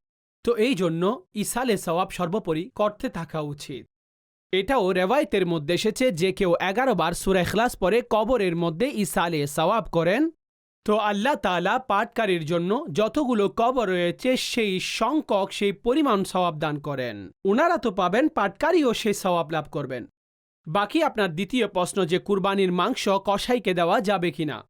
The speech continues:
তো দেখুন, যে কসাই রয়েছে তাকে আপনি আপনার মসজিদে কুরবানির কোনো মাংস দান করলে, মুসলমান হলে, তো তাকে আপনি দিতে পারবেন। হ্যাঁ, পারিশ্রমিক হিসেবে দিতে পারবেন না। অর্থাৎ কেউ যদি তার সাথে চুক্তি করে যে আমি আপনাকে পাঁচ কিলো মাংস দিব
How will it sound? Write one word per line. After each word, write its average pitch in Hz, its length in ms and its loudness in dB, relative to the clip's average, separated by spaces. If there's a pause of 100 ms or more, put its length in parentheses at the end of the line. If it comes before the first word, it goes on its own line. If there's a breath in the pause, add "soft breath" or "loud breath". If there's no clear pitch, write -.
(220)
তো 190 100 2
দেখুন, 185 320 0
যে 180 180 0
কসাই 208 360 0
রয়েছে 180 360 -2
তাকে 196 360 -2
আপনি 190 260 -2
আপনার 175 380 -2
মসজিদে 170 580 -2 (160)
কুরবানির 214 480 0
কোনো 185 220 0
মাংস 175 340 -2
দান 160 240 -2
করলে, 156 380 -4 (380)
মুসলমান 185 600 0
হলে, 180 320 -2 (160)
তো 208 80 0
তাকে 202 360 -2
আপনি 175 220 -2
দিতে 185 260 -2
পারবেন। 165 520 -2 (360)
হ্যাঁ, 185 220 0
পারিশ্রমিক 269 640 0
হিসেবে 208 320 -4
দিতে 170 240 -4
পারবেন 156 380 -2
না। 135 200 -4 (600)
অর্থাৎ 202 560 0
কেউ 254 180 -2
যদি 208 240 -2
তার 180 200 -2
সাথে 185 320 -4
চুক্তি 247 360 -6
করে 180 260 0
যে 254 140 0
আমি 190 260 2
আপনাকে 170 480 0 (100)
পাঁচ 220 300 0
কিলো 190 300 0
মাংস 165 380 -2
দিব 175 220 -2